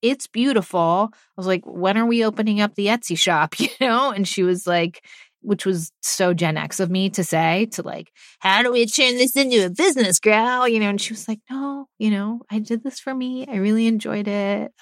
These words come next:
I, like, picked these colors," and just real appreciation for, like, she's like, "I'm gonna learn how to do this." Now, like, add a couple kids into the mix, and I don't know if she's gonna exactly have time to do all that, but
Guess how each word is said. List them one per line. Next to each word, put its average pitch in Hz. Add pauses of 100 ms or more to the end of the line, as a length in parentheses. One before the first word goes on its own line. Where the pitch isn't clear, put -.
I, 175 (100)
like, 190
picked 214
these 240
colors," 196
and 170 (320)
just -
real 381
appreciation 311
for, 214
like, 226
she's -
like, -
"I'm 349
gonna 180
learn 220
how 277
to 294
do 349
this." 165 (640)
Now, 185
like, 170
add 190
a 175
couple 160
kids 196
into 170
the 160
mix, 156
and 160
I 165
don't 160
know 156
if 147
she's 165
gonna 160
exactly 160
have 143
time 160
to -
do 233
all 160
that, 151 (120)
but 202